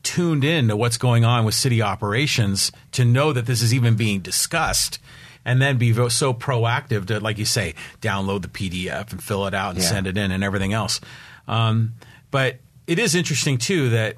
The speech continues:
Speaker 1: um, you know, it's, it's like a tax increase, you know, where the people can vote. But then on the other hand, the rates are going up that are coming down the line, you know, from where we get the water wholesale.
Speaker 2: Mm-hmm.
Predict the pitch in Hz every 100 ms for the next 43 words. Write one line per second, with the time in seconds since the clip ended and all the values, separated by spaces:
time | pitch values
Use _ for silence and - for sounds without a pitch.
0 | - 120 113 107 101 98 - - _ _
1 | _ _ - 156 131 127 131 - 135 123
2 | 165 170 160 156 143 - 120 113 110 131
3 | 120 113 110 107 82 - 117 117 117 98
4 | 107 98 107 - - - - - _ 117
5 | 139 135 131 151 170 123 113 113 107 110
6 | - - 117 120 120 120 143 - 113 110
7 | - 131 120 117 117 107 113 147 113 113
8 | 110 117 117 110 113 113 113 104 117 113
9 | 110 135 143 120 90 87 92 78 82 80